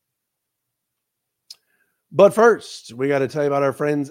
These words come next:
at FanDuel. Weather getting colder out there, although it's beautiful here on the, uh, <laughs> around Christmas with the weather at fifty degrees. But the N F L offers stay hot with FanDuel. Right now, new customers get one hundred fifty dollars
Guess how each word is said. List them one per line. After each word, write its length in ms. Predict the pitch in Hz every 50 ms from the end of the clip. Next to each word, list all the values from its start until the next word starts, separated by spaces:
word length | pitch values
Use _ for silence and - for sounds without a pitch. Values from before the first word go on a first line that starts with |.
| -
at 320 | 151 147 151 151 135 - -
FanDuel. 600 | - 165 175 185 185 185 170 175 180 185 185 185 170
Weather 200 | 170 175 175 180
getting 220 | 175 175 175 156
colder 380 | 127 - 175 180 180 180 180 180
out 260 | 175 180 180 175 175
there, 260 | 175 170 180 208 220
although 220 | 214 175 143 131
it's 160 | 123 117 - _ _
beautiful 400 | - 127 190 233 208 - - -
here 240 | 90 98 107 101 95
on 180 | 92 92 92 92
the, 260 | 95 92 90 90 90
uh, 120 | 80 80 - _ _ _ _ _ _ _ _ _ _ _ _ _ _ _ _ _ -
<laughs> 180 | 127 180 180
around 340 | - 190 - 220 165 143 120
Christmas 460 | - - 165 156 - - 139 131 127
with 80 | 135 120
the 60 | 123
weather 260 | 123 135 143 139 123
at 80 | 113 -
fifty 200 | 151 127 127 123
degrees. 360 | 113 110 127 151 156 135 117
But 100 | 120 117
the 80 | 135 160
N 80 | 196 233
F 120 | 233 233
L 180 | 202 196 190 -
offers 560 | 156 151 160 156 - - 160 156 147 127 - _ _ _ _ _ _
stay 320 | _ - - 156 151 151 139
hot 400 | 117 - 135 135 127 131 - _ _ _ _ _ _ _
with 280 | 143 131 131 123 127 _ _ _ _ -
FanDuel. 460 | 139 127 120 110 98 101 80 67 69
Right 240 | 98 139 175 208 -
now, 180 | 175 160 160 160
new 200 | 156 165 202 170
customers 520 | - 185 196 170 - - 180 185 170 131
get 200 | - 123 110 95
one 160 | 104 160 220
hundred 240 | 247 247 226 202 -
fifty 220 | 208 196 - 196
dollars 480 | 165 156 151 147 151 151 151 147 - -